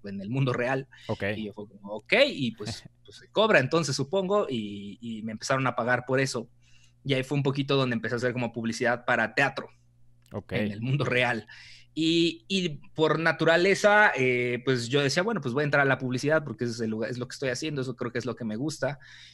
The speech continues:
Speaker 1: Y entré a, bueno, trabajé en un par de agencias. Trabajé en Anónimo, que es como la mejor agencia independiente que existe en México.
Speaker 2: Ujú.
Speaker 1: Y luego trabajé en Ogilvy, que es la mejor agencia no independiente que existe en todo el mundo.
Speaker 2: <laughs>
Speaker 1: Entonces me,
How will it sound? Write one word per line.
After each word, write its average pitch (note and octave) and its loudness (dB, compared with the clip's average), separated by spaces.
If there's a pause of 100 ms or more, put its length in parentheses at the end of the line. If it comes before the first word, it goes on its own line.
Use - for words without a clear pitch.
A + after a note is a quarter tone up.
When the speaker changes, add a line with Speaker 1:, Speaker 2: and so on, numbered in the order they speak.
(160)
Speaker 1:
Y G#2+ -6
entré A#2 0
a, G#2+ -2 (240)
bueno, B2+ 0
trabajé A#2 0
en E3+ 0
un D#3+ -4
par C3 4
de C3 2 (120)
agencias. - -6 (680)
Trabajé A2+ -4
en C3 0
Anónimo, C#3 -2
que B2+ -4
es A2+ -4
como A2 -6
la G#2+ -4
mejor B2 -2
agencia A#2 -2
independiente A#2 -4
que G2+ -12
existe A#2 -10
en A#2 -2
México. D3+ -2 (140)
Speaker 2:
Ujú. G2+ -8
Speaker 1:
Y - 2
luego C3+ 4
trabajé A#2+ 2
en A#2 -2 (180)
Ogilvy, E3+ 4
que C3+ 4
es B2+ 0
la B2 2
mejor B2 0
agencia D3 2
no C3+ 4
independiente C#3 2
que A#2+ -4
existe B2 -2
en A2 -6
todo C3+ 4
el E3 6
mundo. F3+ 4
Speaker 2:
<laughs> - -6
Speaker 1:
Entonces G#3 4
me, A#3+ 8